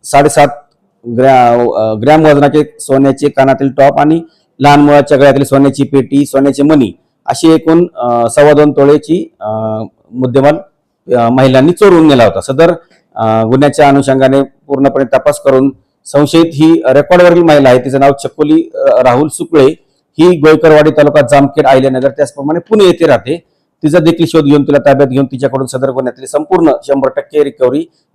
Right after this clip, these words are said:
पंचवीस ग्रॅम, अ, वजनाचे सोन्याचे दागिने रिकव्हर केलेले आहेत. सदरची कामगिरी ही आम्ही आमचे, अ, आदरणीय पोलीस अधीक्षक सर श्री अतुल कुलकर्णी सर,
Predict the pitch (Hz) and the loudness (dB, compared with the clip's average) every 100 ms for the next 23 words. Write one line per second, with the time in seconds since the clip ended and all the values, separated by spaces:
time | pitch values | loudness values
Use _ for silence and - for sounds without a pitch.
0 | - 120 131 123 139 135 - 117 113 113 | -16 -10 -6 -2 -2 -2 -8 -6 -4 0
1 | 123 120 123 127 127 123 123 117 117 143 | -2 0 -4 -4 -4 -2 -2 -2 -2 -4
2 | 156 160 147 127 107 95 87 _ _ _ | -4 -2 -2 -2 -4 -4 -8 _ _ _
3 | _ - 151 185 180 180 170 165 156 156 | _ -8 -2 -2 -2 0 2 2 2 2
4 | 151 151 147 131 151 156 - _ 113 120 | 2 2 0 0 0 0 -4 _ -6 -2
5 | 120 131 143 147 151 151 147 147 143 135 | 0 2 2 2 2 0 0 0 0 -2
6 | - 139 - 139 135 135 143 131 147 143 | -4 -4 -2 -4 -4 -2 -2 -2 -4 -6
7 | 131 131 135 - 131 | -6 -4 -4 -2 -2